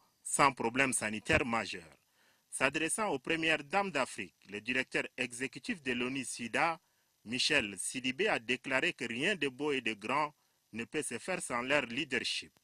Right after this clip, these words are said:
Selon lui, les premières dames ont réussi à briser le complot du silence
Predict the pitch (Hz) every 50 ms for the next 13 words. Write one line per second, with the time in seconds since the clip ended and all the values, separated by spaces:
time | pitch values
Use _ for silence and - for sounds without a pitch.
0 | _ _ _ _ _ _ _ - - - 113 110 117 120 117 110 101 98 101 113
1 | 135 165 165 165 - _ _ _ _ _ _ _ 101 113 120 - 151 135 139 143
2 | 143 139 131 113 101 101 120 147 190 196 196 202 _ _ - 143 143 135 123 131
3 | 143 143 151 151 - - 226 190 147 123 113 117 135 143 147 160 202 190 160 131
4 | - - 139 135 135 - 175 180 175 139 131 127 - - 113 117 131 147 160 165
5 | 170 175 170 - -